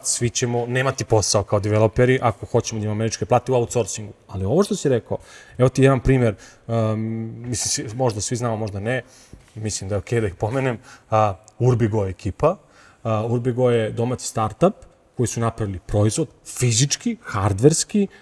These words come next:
dakle, oni gaje biljke gde ti imaš aplikaciju i pratiš kako ti biljka raste, kako god. Kako su se oni finansirali? Oni su se bootstrapovali do danas, mislim da sad traže investiciju, bootstrapovali su se tako što je deo tima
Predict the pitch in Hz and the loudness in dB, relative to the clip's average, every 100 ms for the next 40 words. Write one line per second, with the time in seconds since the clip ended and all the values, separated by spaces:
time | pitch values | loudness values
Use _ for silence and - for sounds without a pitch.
0 | - 123 120 135 131 107 135 127 101 123 | -8 -4 0 2 2 4 6 6 4 2
1 | 196 - 180 131 - 156 160 135 - - | 2 2 2 0 -4 -2 0 -2 -2 -4
2 | 107 135 185 - 180 - 151 - 139 - | -2 0 0 -2 -4 -2 -4 -4 -6 -6
3 | - 104 120 - 104 175 - 143 101 - | -10 -8 -8 -6 -2 0 -2 -6 -8 -8
4 | 104 139 247 - - - - - _ 156 | 2 4 4 -2 -20 -20 -20 -20 _ 0
5 | 175 208 - 196 - 160 - 151 127 151 | 0 0 0 0 2 0 4 6 6 4
6 | 135 120 196 - 156 - 165 139 117 120 | 0 2 2 6 4 6 4 6 4 2
7 | 107 107 170 175 139 131 120 113 117 - | 2 0 0 -2 -4 -4 -4 -2 -4 -4
8 | 101 92 107 101 127 - 226 202 - - | -6 -8 -10 -6 -6 -2 0 -2 -2 -20
9 | - - 180 - 160 196 233 254 - 175 | -8 2 4 8 6 8 6 4 2 2
10 | 151 - 240 - 120 113 226 277 - 139 | 2 2 0 2 4 8 10 8 4 0
11 | 123 165 | 2 0